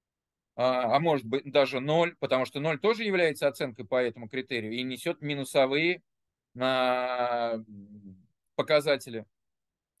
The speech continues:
Оценка работы управляющей организации по выполнению перечня услуг и работ по ремонту общего имущества.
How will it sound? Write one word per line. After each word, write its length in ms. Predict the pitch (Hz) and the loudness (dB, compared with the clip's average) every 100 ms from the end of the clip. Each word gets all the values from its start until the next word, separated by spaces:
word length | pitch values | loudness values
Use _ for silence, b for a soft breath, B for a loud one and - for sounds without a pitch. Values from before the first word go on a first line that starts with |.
| _ - | _ -4
Оценка 420 | 117 - 202 170 | -2 -2 -2 4
работы 340 | 151 165 151 | 4 4 0
управляющей 600 | 139 135 147 147 143 127 | 0 2 4 4 4 0
организации 640 | 135 139 143 139 165 - 139 | -4 -6 -6 0 0 0 -6
по 260 | 113 160 151 | -2 -2 0
выполнению 760 | 143 143 139 143 143 139 127 | 0 4 2 2 -8 -8 -8
перечня 420 | 107 143 127 - 127 | -4 -4 -4 -8 -8
услуг 460 | 123 113 165 165 | -8 -6 -6 -4
и 60 | 139 | 0
работ 400 | 117 113 147 - _ _ _ _ | 2 2 0 -4 _ _ _ _
по 80 | - | -2
ремонту 420 | 127 135 156 127 | 0 2 -2 -2
общего 300 | 123 - 120 | -4 -4 -6
имущества. 540 | 107 104 113 - 101 | -6 -6 -10 -16 -20